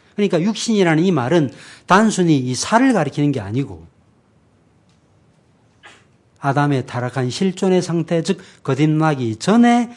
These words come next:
상태를 가리키는 것입니다. 이런 면에서 우리 안에서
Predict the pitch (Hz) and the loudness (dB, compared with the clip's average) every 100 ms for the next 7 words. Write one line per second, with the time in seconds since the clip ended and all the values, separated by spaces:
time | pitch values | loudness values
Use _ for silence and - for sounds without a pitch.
0 | - - - 160 147 151 170 175 117 113 | -20 -12 -2 -2 0 -2 -4 -4 -6 -8
1 | 110 92 87 - 101 _ _ _ _ _ | -10 -12 -16 -20 -20 _ _ _ _ _
2 | _ _ _ _ _ _ _ _ 226 233 | _ _ _ _ _ _ _ _ 0 4
3 | 247 220 170 156 131 127 190 180 165 143 | 6 6 4 2 0 2 2 2 0 -4
4 | _ _ _ _ - 196 170 131 101 104 | _ _ _ _ 0 2 2 0 -4 -8
5 | 180 | -10